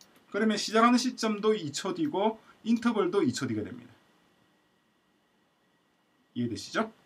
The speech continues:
그리고 삼 초 뒤 시작하고 삼 초 뒤부터 간격은 사천. 그죠? 이게 사천이 없다. 그러면 삼 초 뒤 시작하고 간격도 삼천이 되는 거예요.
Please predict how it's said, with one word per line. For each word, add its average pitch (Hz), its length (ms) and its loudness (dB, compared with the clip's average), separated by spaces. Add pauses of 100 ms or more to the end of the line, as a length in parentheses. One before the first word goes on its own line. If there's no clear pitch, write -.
(560)
그리고 127 140 -10
삼 175 180 2
초 226 140 0
뒤 202 120 -4
시작하고 165 680 0 (680)
삼 170 200 -4
초 220 120 2
뒤부터 190 280 -4
간격은 165 520 2 (100)
사천. - 460 -4 (840)
그죠? - 200 -18 (340)
이게 165 220 -4
사천이 185 380 2
없다. 139 380 2 (320)
그러면 185 240 -4
삼 175 220 -2
초 233 120 -2
뒤 214 120 -4
시작하고 165 480 0
간격도 123 420 -2
삼천이 120 420 -4
되는 107 220 -8
거예요. - 140 -20